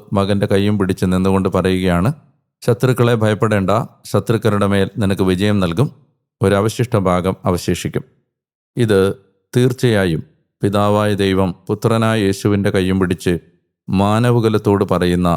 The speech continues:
പ്രത്യാശയുടെ വാക്കുകളാണ്, സുവിശേഷമാണ്. ഭയപ്പെടേണ്ട, ശത്രുക്കളുടെ മേൽ നിങ്ങൾ വിജയം നേടും, നിങ്ങൾ അവശേഷിക്കുകയും ചെയ്യും.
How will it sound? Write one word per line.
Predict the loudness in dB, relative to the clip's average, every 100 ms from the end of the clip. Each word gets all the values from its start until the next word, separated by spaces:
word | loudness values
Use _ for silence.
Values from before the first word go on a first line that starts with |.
| -4 _ _ -4
പ്രത്യാശയുടെ | -2 0 0 0 0 0 2
വാക്കുകളാണ്, | 0 -2 -2 0 0 0 -4 -6
സുവിശേഷമാണ്. | -2 0 0 0 0 2 0 -4 _ _ _ _ _ -4
ഭയപ്പെടേണ്ട, | -4 -2 -2 0 0 -2 -6 _ _ _ -6
ശത്രുക്കളുടെ | -4 0 0 2 2 2
മേൽ | 2 0 -4 -8 -4
നിങ്ങൾ | -2 0
വിജയം | 0 0 0 0
നേടും, | 0 0 -2 -6 _ _ -6
നിങ്ങൾ | -2 0 0
അവശേഷിക്കുകയും | -2 -2 -4 -4 -2 0 2 0
ചെയ്യും. | -2 -4